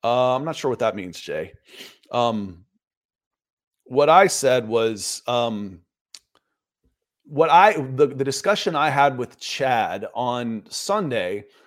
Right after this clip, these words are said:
was when he was talking about how he made the, the reference that guys that were looking to extend their, that, that we'd be talking about extending their contracts, Garrett Bowles, um, Justin Simmons, and Cortland Sutton,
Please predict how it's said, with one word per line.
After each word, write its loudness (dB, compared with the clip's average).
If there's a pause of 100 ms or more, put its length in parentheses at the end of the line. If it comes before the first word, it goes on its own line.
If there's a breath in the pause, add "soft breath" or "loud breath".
(600 soft breath)
was 2
when -2
he -4
was -2
talking 2
about 2
how 2 (400)
he -12
made 0
the, -4
the -4
reference 2
that -6
guys 2
that -2
were -4
looking -6
to -8
extend -6
their, -6
that, -4
that -6
we'd -8
be -8
talking -4
about 0
extending -8
their -8
contracts, -8 (680)
Garrett 0
Bowles, 0 (800)
um, 2
Justin 0
Simmons, -2
and -8
Cortland -2
Sutton, -2